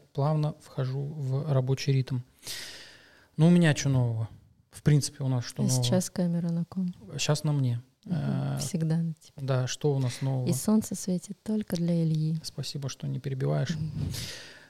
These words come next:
Speaker 1: Жара страшная стоит. Жара в сочетании с духотой после ливней, и это просто выматывает.
Speaker 2: В сочетании с,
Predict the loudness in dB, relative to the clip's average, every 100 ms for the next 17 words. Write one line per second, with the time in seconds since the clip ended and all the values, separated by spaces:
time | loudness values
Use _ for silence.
0 | _ _ _ _ -20 -4 4 6 4 4
1 | 0 0 -2 -4 -4 -6 -6 -16 -12 0
2 | 4 6 8 8 6 2 -2 -4 -4 0
3 | 2 2 4 2 -2 -4 -2 0 0 2
4 | 0 -2 -2 0 0 0 0 -2 -4 -8
5 | -10 -6 -4 -2 -4 -2 -2 -2 -4 -4
6 | -4 -2 0 4 4 4 4 6 6 6
7 | 2 0 0 2 2 0 -2 -8